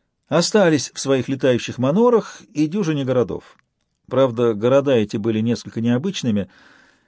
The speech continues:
Платформы площадью в тысячи югеров,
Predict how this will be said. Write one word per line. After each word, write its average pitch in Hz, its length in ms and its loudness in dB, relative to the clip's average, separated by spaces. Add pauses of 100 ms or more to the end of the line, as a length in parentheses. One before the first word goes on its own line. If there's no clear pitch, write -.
(340)
Платформы 170 680 0
площадью 156 540 2
в - 80 -14
тысячи 139 640 -2 (320)
югеров, 123 560 0